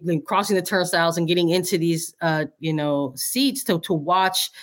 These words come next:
these two iconic clubs sort of just go, uh, head to head." And, uh, I, I, I lo-, I loved it. I love that Tigres walked away with the win. Um,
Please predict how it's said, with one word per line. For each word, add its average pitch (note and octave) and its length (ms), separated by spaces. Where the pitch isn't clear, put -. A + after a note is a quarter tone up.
these A3+ 480
two B3+ 180
iconic G3 580
clubs F3 760
sort G#3+ 220
of G3 80
just E3+ 240
go, F#3+ 600
uh, E3+ 460
head F#3 260
to F3 140
head." F#3+ 300
And, E3 160
uh, D#3 320
I, D#3+ 420
I, D#3+ 200
I F3+ 120
lo-, F3+ 260
I F3 140
loved G3+ 300
it. G#3 80
I F#3+ 40
love F#3+ 200
that G3+ 140
Tigres F#3+ 260
walked F#3 220
away F#3 180
with F3 140
the E3 100
win. F#3 380
Um, D#3 560